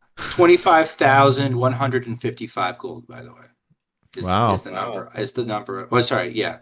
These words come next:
Speaker 1: that's the number I got. So, like, they're trying to get me to spend my gold,
Speaker 2: Yep.
Speaker 1: which I could otherwise spend on an expansion.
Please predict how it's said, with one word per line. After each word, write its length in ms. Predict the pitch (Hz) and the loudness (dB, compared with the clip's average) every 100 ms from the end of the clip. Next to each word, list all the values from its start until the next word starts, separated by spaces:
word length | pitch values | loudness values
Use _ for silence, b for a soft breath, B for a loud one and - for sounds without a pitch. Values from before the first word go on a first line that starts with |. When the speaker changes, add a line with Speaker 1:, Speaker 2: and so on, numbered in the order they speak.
| _ _ | _ _
Speaker 1:
that's 200 | 113 110 | -8 -6
the 80 | 113 | -6
number 280 | 107 98 92 | -6 -6 -6
I 140 | 92 | -6
got. 360 | 87 - - - | -8 -14 -8 -4
So, 200 | 120 104 | -2 0
like, 300 | 101 - B B B B - | -2 -6 B B B B 0
they're 140 | 123 | 2
trying 300 | 120 160 165 | 4 4 4
to 60 | 160 | 4
get 280 | 143 117 113 | 2 0 -2
me 200 | 110 107 | -4 -2
to 80 | 98 | 0
spend 320 | - 101 90 | -2 -4 -10
my 120 | 85 | -12
gold, 340 | 87 80 80 - _ _ _ | -12 -14 -16 -20 _ _ _
Speaker 2:
Yep. 180 | 107 110 | -4 -2
Speaker 1:
which 220 | 110 92 - | -2 -4 -2
I 180 | 117 110 | -2 -2
could 260 | - 123 | 0 0
otherwise 520 | 113 117 117 107 101 | 2 0 2 2 0
spend 260 | - 95 92 | -2 -4 -8
on 160 | 87 87 | -10 -12
an 100 | 82 | -16
expansion. 520 | - - - - | -16 -14 -14 -14